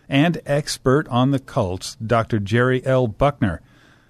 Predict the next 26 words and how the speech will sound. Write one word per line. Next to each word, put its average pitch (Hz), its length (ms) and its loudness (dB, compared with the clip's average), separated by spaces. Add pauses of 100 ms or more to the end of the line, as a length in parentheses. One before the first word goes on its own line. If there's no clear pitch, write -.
(140)
My 160 160 4
name 185 160 4
is 165 100 2
Jim 180 240 4
Clark, 180 420 4
and 143 160 2
we're 170 160 4
inviting 151 540 2
you 147 380 4
to 120 100 0
call 151 320 2
in 147 80 4
with 127 160 2
your 143 160 2
questions, 139 720 0
comments, 139 720 0 (240)
and 127 260 2
concerns. 101 720 -2 (120)
Our 98 60 -2
toll-free 135 460 2
number 139 340 4
is 127 160 2
one 135 520 2
eight 147 200 0
eight 143 240 0
eight 143 320 0